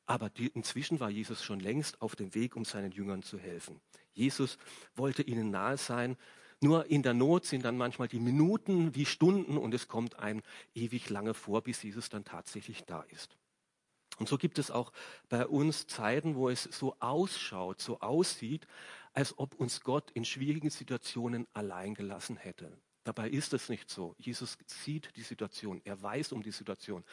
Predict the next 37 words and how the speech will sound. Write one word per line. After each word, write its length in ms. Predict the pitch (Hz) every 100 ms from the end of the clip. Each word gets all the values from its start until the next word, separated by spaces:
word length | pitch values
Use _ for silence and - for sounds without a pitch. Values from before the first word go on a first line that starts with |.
| - -
Er 160 | 117 110
war 120 | 123
nicht 220 | 147 -
überfordert 640 | 123 110 - 113 120 107 - - - - -
und 220 | 120 117
er 100 | 107
will 140 | 113
uns 240 | 113 104 -
nahe 240 | 104 120
sein, 260 | - 117 120
er 140 | 110
will 140 | 113 120
uns 240 | 110 -
entgegenkommen. 800 | 104 - 107 113 110 107 104 98 - _ _ _ _ - - - - - - -
Er 140 | 107 104
hat 140 | -
sehr 220 | - 104
wohl 160 | 120 135
davon 360 | 123 120 117
gewusst 520 | 104 101 120 151 - - - - - _
und 220 | 123 117 -
er 180 | 104
will 200 | 110 123
uns 240 | 123 113 -
in 100 | 107
dieser 220 | 107 120
schwierigen 380 | - 120 123 117
Situation 520 | - 107 104 - 107
nicht 200 | 101 -
alleine 380 | 98 87 98 107
lassen, 320 | 98 90 107
sondern 360 | - 95 98 98
helfen 480 | 85 90 - 107 -
und 200 | - 101
uns 160 | 101 -
dadurch 500 | 98 92 101 92 - _ -
hindurchtragen. 800 | 120 107 95 - - 82 73